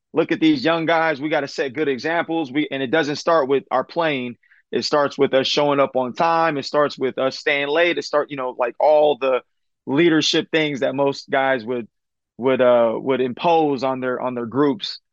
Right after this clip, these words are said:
And, um, Jalen responds, man. He's, he's, he's a hell of a worker. He, he's a doer.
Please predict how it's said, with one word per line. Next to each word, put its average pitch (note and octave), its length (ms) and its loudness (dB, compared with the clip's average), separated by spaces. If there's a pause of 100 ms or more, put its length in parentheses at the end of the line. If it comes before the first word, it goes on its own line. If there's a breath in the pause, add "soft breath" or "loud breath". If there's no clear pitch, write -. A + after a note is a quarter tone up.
(360)
And, B2 340 0
um, A#2 520 0 (880)
Jalen D3+ 320 2
responds, C3 600 0
man. B2 240 -4
He's, C#3 200 -2
he's, C3 360 2
he's C3+ 180 4
a B2 80 4
hell D3 180 4
of C3 120 2
a C#3 40 2
worker. C3+ 440 2
He, C3 260 -8
he's A#2+ 200 -6
a A2+ 60 -2
doer. D3 500 4